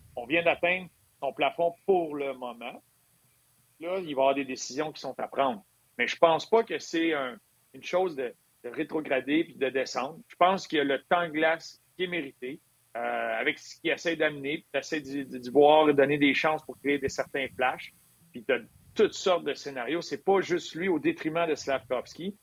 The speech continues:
mais il y en a qui sont placés dans différentes situations présentement parce que ce qu'ils ont donné, euh, ce qu'ils veulent faire, euh, ce qu'ils veulent les promouvoir et qu'est-ce qu'ils veulent faire avec eux. Il y en a qui sont donnés une chance justement pour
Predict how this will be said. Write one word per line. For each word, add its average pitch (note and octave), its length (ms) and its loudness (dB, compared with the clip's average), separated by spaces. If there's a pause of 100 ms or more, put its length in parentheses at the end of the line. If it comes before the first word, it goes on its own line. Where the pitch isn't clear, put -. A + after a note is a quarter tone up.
(240)
mais D#3 140 6
il F#3 40 8
y F#3 40 8
en D#3+ 160 4
a F3+ 100 2
qui F3+ 60 -12
sont D3+ 140 -8
placés C#3+ 300 -6
dans D3 140 -6
différentes C#3+ 420 -6
situations C#3+ 480 -8
présentement C3 480 -6
parce - 220 -8
que C3 80 -6 (360)
ce - 80 -14
qu'ils F3 100 4
ont E3+ 80 6
donné, D#3 560 -2 (220)
euh, B2 200 -6
ce - 100 -18
qu'ils E3+ 120 -12
veulent D#3+ 200 2
faire, E3+ 440 2
euh, C#3 220 -6
ce - 120 -20
qu'ils C#3+ 100 -14
veulent E3 140 -4
les E3 80 -8
promouvoir C#3+ 640 -4
et C#3 100 -8
qu'est-ce - 200 -16
qu'ils C#3 100 -8
veulent D3 120 -2
faire D#3+ 100 -2
avec C#3+ 260 -2
eux. D#3 100 -4
Il D#3 60 -10
y D3+ 40 -6
en - 20 -2
a D#3+ 40 -4
qui - 100 -14
sont C#3 180 -6
donnés C3+ 260 -4
une C#3+ 80 -10
chance D3 360 -2
justement C#3+ 460 0
pour C3+ 180 2